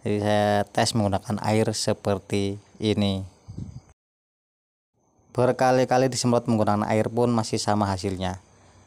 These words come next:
Yang kiri turun dan yang kanan tidak mau turun. <laughs> Ini cara teraman membersihkan jamur kaca. Dan teman-teman jangan sampai salah menggunakan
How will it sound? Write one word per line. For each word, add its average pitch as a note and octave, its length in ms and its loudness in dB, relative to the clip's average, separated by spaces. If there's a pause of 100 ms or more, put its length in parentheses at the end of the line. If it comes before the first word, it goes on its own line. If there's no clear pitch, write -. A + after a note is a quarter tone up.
(120)
Yang G2 240 2
kiri G#2 320 2 (400)
turun B2 320 4
dan G#2+ 160 2
yang G2 160 0
kanan G#2 240 0
tidak G2 240 -2
mau G2 160 -4
turun. G2+ 400 -2 (340)
<laughs> - 380 -12
Ini A#2 240 2
cara G#2+ 240 2
teraman G#2 640 0 (480)
membersihkan G#2 480 0
jamur G2 240 -2
kaca. F#2+ 480 -2 (320)
Dan F#2+ 480 -2 (240)
teman-teman A2 480 2
jangan G2+ 320 0
sampai G2+ 560 -2
salah A2+ 400 2
menggunakan A2 800 0